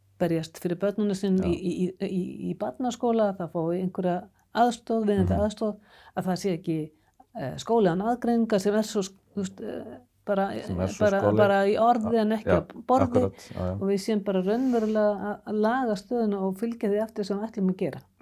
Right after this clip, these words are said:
Speaker 2: Akkurat. Ég er nú í þeirri stöðu núna, dóttir mín er fimmtán ára að verða sextán næsta ári, er að fara í menntaskóla. Ég,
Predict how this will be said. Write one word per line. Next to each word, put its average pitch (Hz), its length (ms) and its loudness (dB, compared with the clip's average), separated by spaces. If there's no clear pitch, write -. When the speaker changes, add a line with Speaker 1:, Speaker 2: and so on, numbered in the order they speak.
Speaker 2:
Akkurat. 90 420 -4
Ég 110 160 6
er 117 60 4
nú 110 100 4
í 113 80 4
þeirri 107 240 0
stöðu 110 260 0
núna, 107 460 -4
dóttir 104 280 -2
mín 101 120 0
er 98 60 -2
fimmtán 107 380 -2
ára 101 100 0
að 101 60 0
verða 98 160 0
sextán 107 380 -6
næsta 98 300 -2
ári, 113 160 -6
er 107 100 4
að 104 80 4
fara 110 140 4
í 110 40 0
menntaskóla. 101 600 0
Ég, 104 360 4